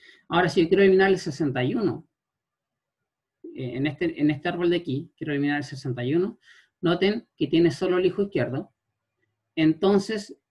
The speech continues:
¿qué es lo que hago? Se elimina el sesenta y uno, pero el hijo izquierdo pasa a ocupar su lugar.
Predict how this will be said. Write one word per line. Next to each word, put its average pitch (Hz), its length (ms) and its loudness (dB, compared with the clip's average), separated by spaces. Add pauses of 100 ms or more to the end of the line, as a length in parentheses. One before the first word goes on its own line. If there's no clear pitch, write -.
¿qué - 80 -2
es 175 60 4
lo 185 140 0
que 190 120 -2
hago? 208 440 -2 (200)
Se - 260 -6
elimina 123 440 2
el 196 60 -2
sesenta 202 460 -4
y 208 120 0
uno, 156 380 0
pero 139 160 -4
el 143 80 0
hijo 160 200 -2
izquierdo 190 420 -2
pasa - 220 -4
a - 20 -4
ocupar 160 260 -4
su - 160 -6
lugar. 120 300 -6